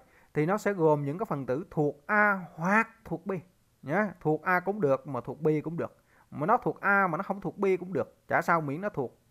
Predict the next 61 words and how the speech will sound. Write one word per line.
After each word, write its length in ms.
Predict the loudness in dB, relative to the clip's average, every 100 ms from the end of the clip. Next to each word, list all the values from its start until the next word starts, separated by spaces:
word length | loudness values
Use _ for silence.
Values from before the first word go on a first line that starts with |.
| _ _
một 240 | -4 -2
trong 120 | -2 -2
hai 160 | -4
cái 80 | -6
phần 120 | -8
tử 140 | -8 -8
này, 120 | -10 _ _ _
à, 160 | -2
hai 140 | 0 0
cái 80 | -2
tập 100 | -4
hợp 140 | -8
này. 100 | -10 -14 _ _ _ -20 -20 _
Thế 120 | -6 -2
thì 60 | 0
tập 160 | 0
hợp 180 | 0 0
A 320 | 4 4 4 0 -18 _
hợp 180 | -6 2
B 80 | 6 6 4 -4 -14
thì 80 | -6
người 80 |
ta 80 | -4
cái 120 | -2
hiệu 160 | 0 0
là 140 | 0
gồm 320 | 2 2 0 0
tất 200 | -4 -2
cả 120 | -4
những 160 | -4
phần 140 | -10 -12
tử 180 | -4 -4
x 120 | -4 _ _ _ -10
mà 120 | -4
sao 140 | -4
cho 140 | -4 -4
x 40 | -6 -6
thuộc 180 | -8
A 360 | 0 2 2 -2 -10 _ _ _
hoặc 460 | _ 4 4 4 -8
là 100 | -6
x 100 | -6 -8
thuộc 160 | -16 -4
B. 60 | -4 -4 _ _ _ _
À, 200 | -6 -4
cái 140 | -2
dấu 180 | 2 2
này 140 | 2 -4
là 60 |
dấu 180 | -4 -6 -4
tuyển 240 | -4 -2
của 80 | -2
hai 140 | -2
cái 80 | -4
mệnh 140 | -4
đề 140 | -4 -4
này 120 | -4
cho 60 | -4
các 80 | -4
em. 100 | -6 _ _ _ _
Đó. 240 | -4 -4